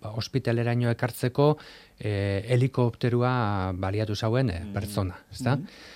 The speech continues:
Speaker 1: Ze, ez zago modurik, nahi esan,
Speaker 2: Ja.
Speaker 1: eh, mendiko bidetik olako gaixo egonda Zuku
Speaker 2: Ah.
Speaker 1: ezin zan ospitaleraino erun, eta, bueno,
Speaker 2: Aha.
Speaker 1: eh, tramiteak egin zitxuna, eh, Indiako, bon, em, konsulauekin ekarri ahal izateko Euskal Herrira, eta, bueno, oso, oso pertsona importantia da, bai, historia hontan.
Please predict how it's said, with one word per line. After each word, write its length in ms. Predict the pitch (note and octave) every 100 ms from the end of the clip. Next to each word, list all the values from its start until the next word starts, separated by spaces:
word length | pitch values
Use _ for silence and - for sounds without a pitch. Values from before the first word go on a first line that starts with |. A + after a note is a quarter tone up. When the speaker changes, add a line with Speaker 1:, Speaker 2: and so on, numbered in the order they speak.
| - -
Speaker 1:
Ze, 140 | -
ez 100 | C3 -
zago 160 | F#2
modurik, 520 | F#2 F#2 A2 F2+ - -
nahi 100 | F#2
esan, 220 | - G2
Speaker 2:
Ja. 220 | G2 G2 G2
Speaker 1:
eh, 40 |
mendiko 420 | A2 G#2 G2 -
bidetik 480 | F#2+ G2+ F#2+ A#2 G#2+
olako 260 | G2+ G2+ G2
gaixo 300 | A2 - G#2+
egonda 500 | G2+ A2 G#2 G#2 G2
Zuku 340 | G#2+ F#2+ A#2
Speaker 2:
Ah. 40 | G2
Speaker 1:
ezin 200 | A2+ G2
zan 220 | G#2 F#2+
ospitaleraino 540 | - - F#2+ F#2+ F#2+
erun, 220 | G2 C3+
eta, 160 | D#3+ G2+
bueno, 220 | G2 F#2+
Speaker 2:
Aha. 160 | F#2 G#2 - - - -
Speaker 1:
eh, 240 | - G#2 G#2+
tramiteak 440 | B2+ A2 A2 A2
egin 140 | G#2 A2+
zitxuna, 840 | A2+ - A2+ A2+ A#2 A#2 A#2 A#2
eh, 440 | A#2 A2 A2 G#2+ A2+
Indiako, 640 | A2+ A2+ G#2 A2+ A2 A2
bon, 240 | G#2+ G#2 G#2+ C3
em, 520 | A2+ G2+ G#2 G#2 G#2 G2+
konsulauekin 720 | - A2 A#2+ A2 A2 - B2 A2
ekarri 340 | G2+ A2 G#2+
ahal 100 | G2
izateko 340 | G2 G2+ G2+ G2+
Euskal 240 | - G#2+
Herrira, 440 | G2+ B2 D#3+ E3 D#3
eta, 100 | G#2
bueno, 180 | G2+ A#2+
oso, 180 | D3
oso 220 | C#3+ C3 G#2+
pertsona 360 | A2+ A2+ G#2+
importantia 540 | G2+ G#2+ A2 G2+ G2+ F#2+
da, 80 |
bai, 80 | G2
historia 280 | G2 - G2+
hontan. 300 | G#2+ G2+ F#2